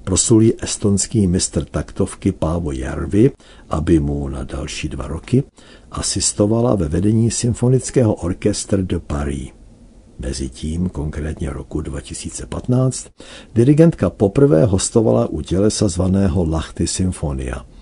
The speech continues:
tedy tamního symfonického orchestru. V éře, která se nikoli nadarmo přezdívá mediokracií,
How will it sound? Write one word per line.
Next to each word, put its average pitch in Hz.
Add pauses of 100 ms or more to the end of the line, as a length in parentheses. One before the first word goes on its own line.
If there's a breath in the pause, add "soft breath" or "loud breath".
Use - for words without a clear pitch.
(260 loud breath)
tedy 71
tamního 85
symfonického 78
orchestru. - (520)
V -
éře, 82 (300 loud breath)
která 73
se 71
nikoli 78
nadarmo 78
přezdívá 76
mediokracií, 67